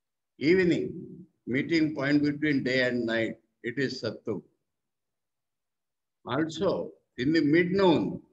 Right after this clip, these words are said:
when the sun is at the zenith, then there is a null point, Sattogun. And for yogis, midnight also is Sattogun.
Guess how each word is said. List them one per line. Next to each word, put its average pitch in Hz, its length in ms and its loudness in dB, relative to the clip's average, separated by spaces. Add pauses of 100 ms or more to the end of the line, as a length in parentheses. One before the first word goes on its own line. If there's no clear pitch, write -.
(1040)
when 151 220 -2
the 156 100 2
sun 147 300 0
is 151 260 0 (540)
at 120 180 -6
the 123 220 -2
zenith, 123 400 -2 (1200)
then 170 500 0
there 139 160 -2
is 143 140 2
a 127 40 0
null 131 260 0
point, 135 400 -4 (200)
Sattogun. 113 480 -4 (1600)
And 170 160 -2
for 196 160 0
yogis, 165 760 2 (360)
midnight 160 560 2
also 156 300 0
is 160 240 -2
Sattogun. 113 420 -6